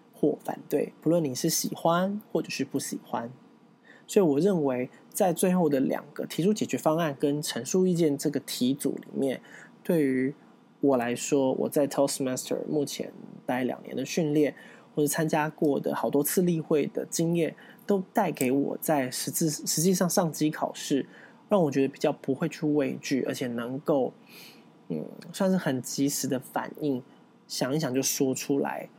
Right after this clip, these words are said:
我们可以怎么去做，或者是我对一件事情的价值态度意见是什么的。而这也是我认为 Toastmaster 的这个训练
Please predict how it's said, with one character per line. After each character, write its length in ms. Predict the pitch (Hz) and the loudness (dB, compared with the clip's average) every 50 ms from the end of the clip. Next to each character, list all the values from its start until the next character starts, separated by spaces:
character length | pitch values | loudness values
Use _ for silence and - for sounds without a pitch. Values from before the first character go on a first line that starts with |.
| - - - - _ _ _ _ _ _ _ _ _ _ _ _ _ | -20 -20 -20 -20 _ _ _ _ _ _ _ _ _ _ _ _ _
我 100 | - 147 | -2 0
们 140 | 139 135 135 131 | 0 0 0 0
可 140 | - 160 | 2 2
以 80 | 147 151 | 2 2
怎 120 | 151 - - | 2 -2 -6
么 60 | - - | -8 -8
去 140 | - - 127 | -6 -6 -6
做， 260 | 131 - - 143 - | -4 -2 -2 -2 -2
或 220 | - - 147 139 143 | 0 0 0 0 0
者 60 | 135 | 0
是 100 | 147 147 | 0 0
我 240 | - 165 143 139 139 | 2 2 2 2 2
对 180 | 143 180 160 151 | 2 4 4 4
一 80 | 147 | 4
件 180 | 143 147 139 135 | 4 2 2 0
事 180 | - - 143 | 0 -4 -4
情 180 | 143 - - 147 | -4 -4 -6 -6
的 80 | 139 139 | -8 -6
价 260 | - - 143 - 123 | -4 -4 -2 -2 -4
值 140 | - - - | -6 -8 -8
态 180 | - - 143 | -6 -4 -4
度 80 | 143 - - | -4 -4 -4
意 40 | |
见 220 | - - 139 - - | -4 -4 -6 -6 -6
是 100 | - 127 | -6 -6
什 160 | - - - | -4 -6 -6
么 140 | - - - | -10 -12 -12
的。 100 | - - - | -10 -6 -4
而 80 | - 147 | -2 0
这 180 | - 202 185 | 2 4 4
也 80 | 151 127 | 4 4
是 260 | 120 - 175 147 135 - - - - - - - - | 2 2 2 2 0 0 -6 -20 -20 -20 -18 -6 0
我 120 | 147 139 | 2 2
认 200 | 151 160 151 135 | 4 4 2 2
为 200 | 131 120 117 - | 0 0 -2 -2
Toastmaster 760 | - - - 135 135 - - 139 127 127 123 - - - - - - | -4 -2 -2 -2 0 -2 -4 -6 -6 -6 -6 -8 -8 -8 -6 -6 -6
的 200 | - - - - - | -6 -6 -6 -6 -8
这 100 | - - | -10 -10
个 220 | - - - - - - - - _ - - _ _ _ _ _ _ _ _ _ _ _ _ _ _ _ _ _ _ _ _ - | -8 -8 -10 -10 -12 -16 -20 -20 _ -20 -20 _ _ _ _ _ _ _ _ _ _ _ _ _ _ _ _ _ _ _ _ -4
训 320 | - - 185 160 151 151 | 0 2 2 4 4 2
练 260 | 156 151 135 - - | 0 0 0 -2 -8